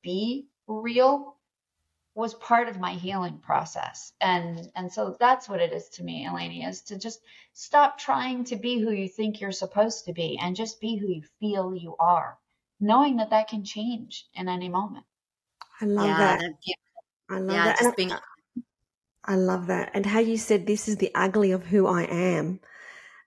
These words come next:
Speaker 2: Um,
Speaker 1: Yeah.
Speaker 2: really, what I was thinking when you said that was the ugly of who you are is the beauty of who you are. I mean, and, and the ugly of who you are is way more beautiful than the fake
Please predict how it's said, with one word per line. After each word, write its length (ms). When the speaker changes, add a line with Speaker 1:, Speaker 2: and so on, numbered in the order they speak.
Speaker 2:
Um, 420
Speaker 1:
Yeah. 140
Speaker 2:
really, 720
what 220
I 140
was 220
thinking 340
when 140
you 100
said 300
that 260
was 420
the 180
ugly 320
of 160
who 120
you 260
are 280
is 180
the 100
beauty 420
of 140
who 80
you 240
are. 260
I 160
mean, 280
and, 260
and 240
the 160
ugly 320
of 120
who 100
you 220
are 180
is 180
way 480
more 200
beautiful 440
than 160
the 80
fake 380